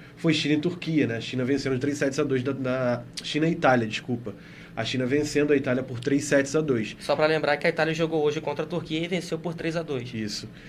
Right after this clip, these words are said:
Speaker 1: E, e ali os dois times com seu poderio de ataque, poderio de defesa, suas principais jogadoras,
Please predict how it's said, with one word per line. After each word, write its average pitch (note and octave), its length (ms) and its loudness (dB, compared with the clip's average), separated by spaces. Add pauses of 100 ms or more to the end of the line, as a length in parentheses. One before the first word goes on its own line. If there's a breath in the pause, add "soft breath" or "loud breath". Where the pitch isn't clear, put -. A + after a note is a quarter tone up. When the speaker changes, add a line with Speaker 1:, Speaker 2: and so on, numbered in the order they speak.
(380 loud breath)
Speaker 1:
E, B2 580 4
e C3+ 140 6
ali C#3 320 8
os D#3+ 140 6
dois F3+ 280 8
times D#3+ 280 2
com C#3+ 100 2
seu C#3+ 260 4
poderio C#3 540 4
de D#3 100 2
ataque, B2+ 480 2
poderio B2 360 0
de C#3 80 0
defesa, C3 360 0
suas B2 220 -4
principais C3+ 400 0
jogadoras, C#3+ 680 2